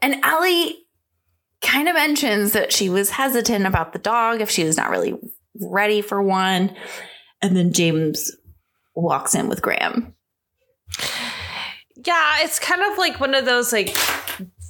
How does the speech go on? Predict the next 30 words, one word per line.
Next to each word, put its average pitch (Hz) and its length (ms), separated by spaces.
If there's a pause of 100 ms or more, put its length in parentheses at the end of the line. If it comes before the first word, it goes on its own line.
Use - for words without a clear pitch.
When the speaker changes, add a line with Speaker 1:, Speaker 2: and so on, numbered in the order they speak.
(220)
Speaker 2:
difficult 240 640
situations 247 1080
because 233 460
you're 233 140
not 240 360
gonna 339 180
tell 202 320
him 185 560
no 156 580 (460)
when 208 280
it's 202 260
this 202 220
dog 190 680
and 185 100
he 190 80
was 175 160
in 160 60
a 151 80
foster 262 600
care 233 280
situation 214 1080
and 190 100
he 180 120
doesn't 165 300
really 160 240
have, 156 200
like, 156 280
anywhere 156 360
else - 280
to - 140